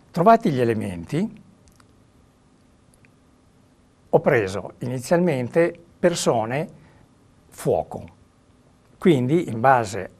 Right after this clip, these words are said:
all'anno di nascita, con un calcolo specifico se è maschile o femminile,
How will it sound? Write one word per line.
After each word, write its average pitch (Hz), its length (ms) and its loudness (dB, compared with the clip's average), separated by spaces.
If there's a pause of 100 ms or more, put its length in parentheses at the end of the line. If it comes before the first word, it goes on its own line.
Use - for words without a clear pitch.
(280)
all'anno 117 460 -2
di 107 100 -8
nascita, 123 720 -6 (840)
con 113 160 -8
un 98 100 -10
calcolo 107 380 -2
specifico - 680 -12
se - 180 -8
è - 20 -6
maschile 92 460 -8
o 78 40 -10
femminile, 101 760 -8